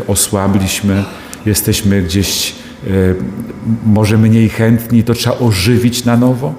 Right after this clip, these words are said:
A może tak, że trzeba podjąć nowe rzeczy. I Bóg chce, żebyśmy te nowe rzeczy podjęli. Bardzo was zachęcam do tego, żeby jubileusz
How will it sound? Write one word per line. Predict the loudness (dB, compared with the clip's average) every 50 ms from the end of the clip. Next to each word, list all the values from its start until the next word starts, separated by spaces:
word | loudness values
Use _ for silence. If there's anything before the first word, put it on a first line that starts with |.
| -12 -18 -20 -20 -20 -20 -20 -20 -20 -20 -20 -20 -12 -4
A | 0 2
może | 4 4 4 4 4 2
tak, | 2 2 2 2 2 2 0
że | 0 -2 -2
trzeba | -2 -2 -2 -2 0 0 -2
podjąć | 0 0 0 2 2 2 2 2 2 0 -2 -8 -14 -16 -16 -6 -2
nowe | 0 2 2 2 2 2 2 0
rzeczy. | 0 -2 -4 -6 -6 -10 -12 -14 -14 -16 -20 -20 -20 -20 -20 -12 -8
I | -4
Bóg | -2 -2 -2 -2
chce, | -2 -2 0 0
żebyśmy | 2 2 0 0 0 0 0 0 0 0
te | 2 2
nowe | 2 2 2 2 2 0 0
rzeczy | 0 -2 -2 -4 -6 -8
podjęli. | -8 -8 -8 -8 -6 -8 -8 -8 -8 -10 -10 -8 -8 -6 -6 -4 -4 -4 -4 -4 -2 -2 -4 -4 -4 -6 -8 -10 -12 -12 -12 -12 -6 -4
Bardzo | -2 0 0 2 0 0 2
was | 2 0 0 0
zachęcam | -2 -2 0 2 2 2 2 2 0 -2 0 0
do | 0 2 2 2 0 -2 -4 -8 -14 -16 -8 -4
tego, | -2 0 0 2 0
żeby | 2 2 0 2 2 2
jubileusz | 2 2 4 4 4 4 4 4 4 2 2 0 0 -2 -6 -8 -10 -12 -12 -14